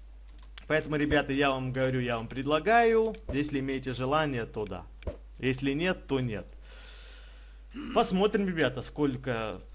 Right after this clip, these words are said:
будут иметь желание, сколько нет, сколько вообще сог-, согласятся. Еще два алмаза, отлично. Я вам предложил, ребята, тут уж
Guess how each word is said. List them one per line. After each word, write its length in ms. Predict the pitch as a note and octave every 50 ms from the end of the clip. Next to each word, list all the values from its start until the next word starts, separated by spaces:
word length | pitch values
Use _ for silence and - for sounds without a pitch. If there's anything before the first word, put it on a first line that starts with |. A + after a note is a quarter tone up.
| - - - - - - - - - - -
будут 380 | - C3 C3 E3+ E3+ D3 D3 D3
иметь 260 | D3 C#3+ D3+ D3 C3
желание, 400 | C#3+ D#3 D#3+ F3+ F#3 E3+ C#3+ B2+
сколько 400 | B2+ - - C#3 B2+ B2+ C3 B2+
нет, 260 | C3 D3+ E3+ E3+ E3+
сколько 340 | - - - C#3 C3+ B2+ C3
вообще 300 | B2 A#2 - - - B2+
сог-, 340 | B2+ C3 B2+ A#2 A2+ - - -
согласятся. 600 | - A#2 A2+ A2 A2+ A2 - - G2 F#2 - -
Еще 260 | A#2 A#2 - - A#2+
два 220 | G#2+ G2 G2+ G#2+ G#2
алмаза, 420 | G#2+ B2+ D3 F3 F#3 D3 B2+ A#2
отлично. 460 | A#2 G#2 G#2 F#2+ F#2 - - - - - - - - - - - - - - - - - - - - - - - - - - - - - - - -
Я 140 | D3 C#3+
вам 160 | C#3 C3+ C3 B2+
предложил, 520 | C#3 C#3+ D3 D3 D#3 D#3 D3+ F#3+ F#3+ F3
ребята, 400 | C#3+ C3+ A#2+ A2+ G#2 G2 G2 A2
тут 220 | - - C#3 - C3
уж 100 | B2